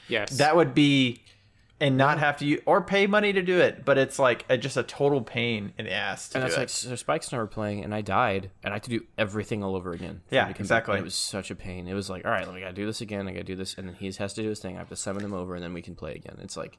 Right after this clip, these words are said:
Speaker 2: It ju-, it just makes it miserable, like a miserable
Speaker 1: It does.
Speaker 2: experience.
Speaker 1: It does. It, it, it actively hurts the co-op experience that you obviously wanted people to use,
Speaker 2: Yeah.
Speaker 1: but you make it as difficult as possible, which
Speaker 3: What
Speaker 1: is just stupid.
Speaker 3: And that's like,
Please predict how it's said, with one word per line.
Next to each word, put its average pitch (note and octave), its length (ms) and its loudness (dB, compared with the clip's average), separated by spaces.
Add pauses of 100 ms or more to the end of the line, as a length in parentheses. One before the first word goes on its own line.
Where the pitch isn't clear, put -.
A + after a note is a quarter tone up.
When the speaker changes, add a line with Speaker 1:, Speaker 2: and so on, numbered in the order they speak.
Speaker 2:
It C3 120 -8
ju-, - 60 -14 (140)
it B2 100 -8
just B2+ 140 -6
makes C#3 220 0
it - 40 -2
miserable, G#2 560 -2 (120)
like A2+ 180 0
a A2+ 60 0
miserable A2 440 0
Speaker 1:
It - 40 4
does. D#3+ 80 2
Speaker 2:
experience. A#2+ 560 0 (440)
Speaker 1:
It D#3 100 0
does. A#2 440 -2
It, D#3+ 200 2
it, D#3+ 280 2
it D#3 200 2 (160)
actively D#3+ 600 0
hurts D3 440 -2
the B2+ 360 -4
co-op B2 460 0
experience B2+ 680 -4
that B2 220 0
you A#2+ 340 -8 (540)
obviously A#3+ 600 4
wanted G#3 400 4
people D3+ 360 0
to C3 60 -2
use, A#2+ 640 0
Speaker 2:
Yeah. G2+ 300 2
Speaker 1:
but C#3+ 180 4
you D3 120 2
make D#3+ 240 2
it D#3 80 6
as D3 220 2
difficult C#3+ 400 0
as B2+ 100 -8
possible, B2 480 -6
which A2 120 4
Speaker 3:
What G#2+ 100 4
Speaker 1:
is B2 380 -6 (180)
just C#3 360 -4
stupid. A2 480 -8
Speaker 3:
And A2 80 2
that's A2 180 -2
like, A2 160 -4